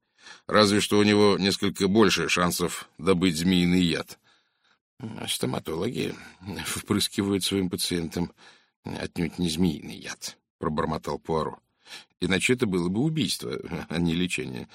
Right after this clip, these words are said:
"Стоматологи любят поиздеваться над своими пациентами", сказал с ухмылкой Джеб. Как бы то ни было, я считаю, что он вхож в круги, где имеется доступ к экзотическим фармакологическим средствам. Он может иметь другу учёного.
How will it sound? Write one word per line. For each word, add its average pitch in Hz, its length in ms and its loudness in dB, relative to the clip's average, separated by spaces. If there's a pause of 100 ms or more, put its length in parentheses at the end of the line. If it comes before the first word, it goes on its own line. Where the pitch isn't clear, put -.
(120)
"Стоматологи 131 680 10
любят 151 340 10
поиздеваться 107 560 6
над 95 120 0
своими 98 260 4
пациентами", 80 560 0 (460)
сказал 78 400 -2
с - 80 -6
ухмылкой 80 460 -6
Джеб. 76 200 -6 (840)
Как 98 140 2
бы 101 80 4
то 101 100 4
ни 120 120 8
было, 160 200 8
я 139 180 10
считаю, 123 320 8
что 117 200 6
он 120 100 8
вхож - 600 0
в - 120 -8
круги, 98 480 2
где 101 220 4
имеется 98 480 4
доступ 82 640 -2
к - 80 0
экзотическим 104 760 0
фармакологическим 98 1080 2
средствам. 73 600 -6 (640)
Он 139 180 10
может 151 220 8
иметь 131 200 6
другу 139 260 8
учёного. 101 500 4